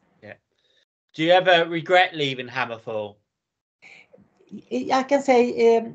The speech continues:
Speaker 2: yes and no. Uh, so
Speaker 1: Okay.
Speaker 2: b-, both, in both direction, I thought the time was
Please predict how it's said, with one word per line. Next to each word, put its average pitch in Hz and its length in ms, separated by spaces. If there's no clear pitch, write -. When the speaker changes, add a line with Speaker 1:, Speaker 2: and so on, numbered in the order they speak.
Speaker 2:
yes 226 600
and 196 340
no. 131 520
Uh, 208 180
so 277 240
Speaker 1:
Okay. 233 240
Speaker 2:
b-, 233 240
both, 262 580
in 240 180
both 247 400
direction, 240 800
I 240 120
thought 247 320
the 240 80
time 240 460
was 220 540